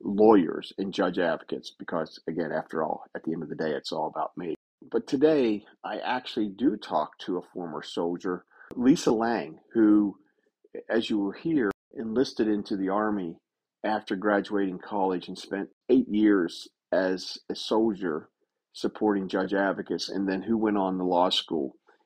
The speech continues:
and has had just as a varied career track as any judge advocate. She was in private practice. She went on and served different roles within the state government of Kentucky and has now been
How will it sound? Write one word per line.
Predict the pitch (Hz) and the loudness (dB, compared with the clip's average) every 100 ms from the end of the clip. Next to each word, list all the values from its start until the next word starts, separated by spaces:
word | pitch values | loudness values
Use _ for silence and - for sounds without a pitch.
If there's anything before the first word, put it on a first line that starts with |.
| _ - | _ 0
and | 101 95 92 87 - - | 0 2 0 -4 -8 -12
has | 98 107 - | -2 -2 2
had | 120 107 | 4 4
just | 120 127 110 | 4 0 0
as | 101 | -2
a | 90 | 0
varied | 104 110 107 95 - | 4 6 6 2 -4
career | - 107 107 107 | -6 2 2 2
track | - 95 87 87 | -2 -2 -2 -2
as | 87 - - 120 | -8 -8 -6 0
any | 135 104 | 0 2
judge | 90 87 | 0 0
advocate. | 90 80 78 _ _ _ _ _ - | 0 0 -4 _ _ _ _ _ -2
She | 92 87 80 - _ _ - | 0 0 -2 -8 _ _ -10
was | 98 - | -8 -4
in | 80 71 | -4 -2
private | - 82 80 - | 2 4 2 -4
practice. | - 110 101 - 82 - - _ _ _ - | 4 6 6 2 -2 -2 -8 _ _ _ -8
She | - 80 | -4 -2
went | 85 95 | 0 0
on | 95 90 | 0 0
and | 85 82 - _ _ _ | -2 -6 -12 _ _ _
served | - 104 92 85 80 | -2 2 2 2 -2
different | 101 - - | -2 -2 -2
roles | 95 95 95 98 | 2 4 2 0
within | 95 90 90 | -2 0 0
the | 85 | -2
state | 90 - 95 - | -4 2 2 2
government | 101 92 92 87 - | 0 0 0 -4 -4
of | 87 - | -10 -8
Kentucky | 95 90 - 107 - 87 - _ _ _ - | -10 -6 -2 -2 2 0 0 _ _ _ -2
and | 104 98 95 95 90 - | 2 2 0 -2 -6 -8
has | 101 101 104 | -2 0 4
now | 104 113 | 6 6
been | 101 101 98 | 6 2 2